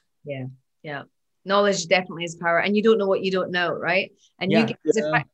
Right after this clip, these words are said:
Speaker 1: you know, if you'd known half the challenges that were ahead, maybe you would have thought twice about investing in the U K. Who knows?
Speaker 3: Yeah.
Speaker 1: We'll never
Speaker 2: Yeah.
Speaker 1: know. You made the decision, and it's completely changed your lives. You're living in a
Speaker 2: Yeah.
Speaker 1: different country.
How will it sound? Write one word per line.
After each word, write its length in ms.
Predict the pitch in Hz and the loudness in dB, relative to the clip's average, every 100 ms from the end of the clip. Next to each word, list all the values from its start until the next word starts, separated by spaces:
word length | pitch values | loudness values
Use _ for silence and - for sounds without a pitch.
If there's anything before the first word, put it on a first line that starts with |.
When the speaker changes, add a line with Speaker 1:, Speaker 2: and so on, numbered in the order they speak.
| 233 | 0
Speaker 1:
you 60 | |
know, 80 | 196 190 | 0 0
if 40 | 220 | 0
you'd 160 | 220 220 | 2 4
known 160 | 208 202 196 | 2 0 0
half 140 | 196 - | -2 -4
the 80 | 190 - | -8 -4
challenges 380 | 185 196 190 180 | -2 -2 -4 -6
that 100 | 180 | -2
were 120 | 175 165 | 0 0
ahead, 380 | 180 190 151 156 175 | 0 0 0 0 -4
maybe 140 | 175 185 | -6 -6
you 60 | |
would 120 | 185 175 | -6 -6
have 60 | 165 | -8
thought 180 | 170 - - | -8 -8 -6
twice 240 | 202 208 185 | -4 -4 -4
about 160 | 151 113 | -6 -6
investing 360 | 156 151 151 156 | -6 -8 -10 -14
in 40 | 151 | -12
the 100 | 151 147 | -12 -14
U 40 | - | -12
K. 260 | 139 127 131 | -10 -10 -8
Who 100 | 185 | -6
knows? 460 | 185 233 302 214 180 | 0 4 4 4 0
Speaker 3:
Yeah. 60 | 165 - _ | -8 -20 _
Speaker 1:
We'll 180 | 160 160 165 | -8 -6 -6
never 140 | 160 | -4
Speaker 2:
Yeah. 80 | 196 | -2
Speaker 1:
know. 100 | 226 - _ | -2 -4 _
You 80 | 190 196 | -4 -4
made 100 | 190 | -4
the 60 | 190 | -8
decision, 460 | 180 202 190 170 165 | -8 -8 -4 -4 -4
and 80 | 160 | -8
it's 140 | - - _ _ _ - | -14 -18 _ _ _ -12
completely 600 | 185 - 226 262 262 226 190 | -12 -6 0 0 0 -2 -2
changed 220 | 185 180 170 | -4 -4 -6
your 80 | 160 | -6
lives. 180 | 160 160 - - _ | -6 -8 -12 -20 _
You're 100 | 190 190 | -2 -2
living 160 | 175 180 | -2 -4
in 40 | |
a 20 | 175 | -4
Speaker 2:
Yeah. 100 | 233 | -4
Speaker 1:
different 260 | 240 214 - | -4 -8 -8
country. 640 | 170 170 165 170 170 170 | -8 -8 -6 -4 -4 -4